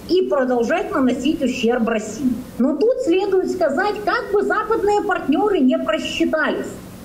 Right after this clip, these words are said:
Вы же знаете, когда кому-то жирненькому, обрюзшему, почившему на лаврах говорят: "Ах, какой ты стал жирный свин, посмотри-ка на себя, какое ты ничтожество, а щас мы тебя отпинаем".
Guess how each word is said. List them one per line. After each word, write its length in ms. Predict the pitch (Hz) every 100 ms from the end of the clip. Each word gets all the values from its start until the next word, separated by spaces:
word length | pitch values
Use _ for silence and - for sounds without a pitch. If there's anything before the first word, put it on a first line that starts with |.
| - - -
Вы 120 | - 277
же 60 |
знаете, 460 | 277 381 302 208 196
когда 380 | 247 247 330 302
кому-то 420 | 277 302 302 240 214
жирненькому, 800 | 294 330 262 233 214 214 226 262
обрюзшему, 880 | 226 320 339 - - 202 190 143 143 - - -
почившему 720 | 294 285 - 349 254 320 277
на 180 | 277 285
лаврах 500 | 294 277 226 226 220
говорят: 440 | 247 254 247 220 214
"Ах, 300 | 440 494 480
какой 420 | - 480 466 466 -
ты 100 | 427
стал 340 | - 392 381
жирный 540 | 320 349 403 392 381 403
свин, 540 | 392 453 403 311 254
посмотри-ка 680 | 571 - 339 320 392 - 349
на 100 | 370
себя, 280 | 370 330 359 -
какое 380 | 254 339 330
ты 120 | 330 320
ничтожество, 840 | 330 254 - 208 277 214 202 233
а 80 | 254
щас 220 | 262 339
мы 140 | 339 -
тебя 320 | 370 311 320
отпинаем". 840 | - - 330 311 320 277 202 165